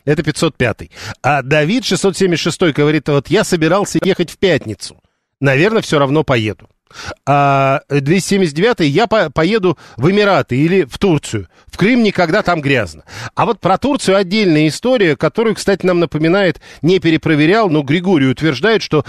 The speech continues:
в Турции это чрезвычайное положение с две тысячи шестнадцатого года.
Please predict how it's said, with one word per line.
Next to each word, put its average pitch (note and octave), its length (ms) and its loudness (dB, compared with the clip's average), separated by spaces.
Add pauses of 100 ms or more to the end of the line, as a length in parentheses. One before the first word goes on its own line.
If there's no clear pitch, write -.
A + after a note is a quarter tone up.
(140)
в - 100 -14
Турции F#3+ 360 2
это C#3+ 280 0
чрезвычайное E3 600 0
положение E3 460 2
с B2+ 40 0
две C3+ 120 -4
тысячи E3+ 260 -2
шестнадцатого C#3+ 640 -2
года. E3 320 -2